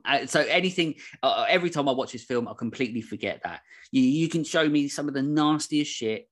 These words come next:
Speaker 2: e-, ever fucking thing, but if, as I said, if you show me a snake or a spider, I, I, I'm gonna fucking smash everything up in my sight. Um, but, and also you c-, you can assume that I did not sleep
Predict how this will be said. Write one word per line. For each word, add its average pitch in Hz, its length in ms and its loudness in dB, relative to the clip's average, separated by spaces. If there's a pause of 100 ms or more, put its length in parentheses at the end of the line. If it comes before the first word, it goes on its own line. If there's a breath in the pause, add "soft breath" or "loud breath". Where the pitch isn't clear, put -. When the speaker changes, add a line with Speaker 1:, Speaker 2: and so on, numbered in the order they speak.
Speaker 2:
e-, - 120 -8 (160)
ever 131 380 4
fucking 113 440 -6
thing, 110 120 -4
but 120 140 -2
if, 127 160 -6
as 113 160 -2
I 117 40 -10
said, 107 200 -6
if 110 120 -8
you 131 80 0
show 175 220 0
me 165 140 0
a 165 60 0
snake 139 380 -2 (200 loud breath)
or 117 160 -2
a - 40 -6
spider, 104 600 0 (360)
I, 110 60 2
I, 110 160 0 (300)
I'm 120 160 2
gonna 113 160 0
fucking 110 300 -6
smash 107 300 -4
everything 101 440 -6
up 95 160 -10
in 92 80 -8
my 90 120 -6
sight. 80 360 -10 (540)
Um, 123 480 2 (240)
but, 165 160 4
and 156 100 6
also 180 200 2
you 127 260 2
c-, 151 120 -4
you 156 160 -2
can 151 160 -2
assume 139 360 0
that 110 100 0
I 110 140 -4
did 110 240 -10
not 113 360 -2
sleep 101 440 -8